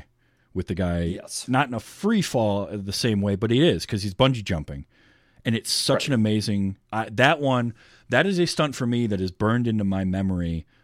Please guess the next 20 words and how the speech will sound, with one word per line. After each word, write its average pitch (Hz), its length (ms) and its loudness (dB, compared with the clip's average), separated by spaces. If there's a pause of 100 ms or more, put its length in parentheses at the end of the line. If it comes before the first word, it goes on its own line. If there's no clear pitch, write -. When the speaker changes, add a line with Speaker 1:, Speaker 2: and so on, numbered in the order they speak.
Speaker 1:
because 98 260 -2
I 90 100 -2
saw 110 380 0
that 110 260 -2
in 101 180 0
theaters. 80 720 -6 (440)
And 98 140 -4
so - 80 -4
sitting 135 380 0
Speaker 2:
Yes. 131 80 2
Speaker 1:
there 120 220 2
watching 101 560 0
that 98 280 -2
stunt - 480 -2
happen 80 600 -8 (640)
in 104 120 0
a 95 60 0
theater 95 500 -2
at 82 160 -6
Speaker 2:
Yes. - 0 -